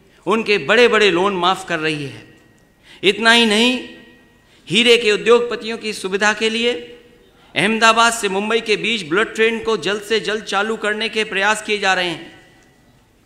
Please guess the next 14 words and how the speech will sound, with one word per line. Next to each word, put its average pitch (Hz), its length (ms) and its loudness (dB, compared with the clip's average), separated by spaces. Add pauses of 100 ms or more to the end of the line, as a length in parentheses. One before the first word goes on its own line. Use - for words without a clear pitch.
(640)
मेरी 240 320 4
आवाज़ 214 500 4
अगर 208 140 2
भाजपा 208 460 0
के 208 120 -2
नेताओं 214 400 0
तक 208 140 -4
पहुंच 196 340 -2
रही 214 220 2
हो 185 500 -4 (840)
तो 220 80 4
वो 226 120 4
सुन 262 240 -2
लें, 226 480 0